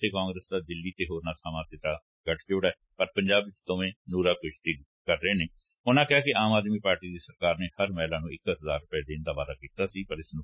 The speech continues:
ਪੂਰਾ ਨਹੀਂ ਕੀਤਾ ਤੇ ਨਾ ਹੀ ਸੂਬੇ ਨੂੰ ਨਸ਼ਾ ਮੁਕਤ ਕੀਤਾ ਹੈ। ਅਮਿਤ ਸ਼ਾਹ ਨੇ ਕਿਹਾ ਕਿ ਸਰਕਾਰ ਨੇ ਸਿੱਖ ਭਾਈਚਾਰੇ ਲਈ ਕਈ ਕਦਮ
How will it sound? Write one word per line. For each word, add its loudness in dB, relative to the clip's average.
ਪੂਰਾ -2
ਨਹੀਂ 0
ਕੀਤਾ -2
ਤੇ -4
ਨਾ -2
ਹੀ -4
ਸੂਬੇ 2
ਨੂੰ 2
ਨਸ਼ਾ 4
ਮੁਕਤ -4
ਕੀਤਾ 0
ਹੈ। 4
ਅਮਿਤ 6
ਸ਼ਾਹ 2
ਨੇ 4
ਕਿਹਾ 0
ਕਿ 0
ਸਰਕਾਰ 0
ਨੇ -2
ਸਿੱਖ -2
ਭਾਈਚਾਰੇ 0
ਲਈ -8
ਕਈ 0
ਕਦਮ -6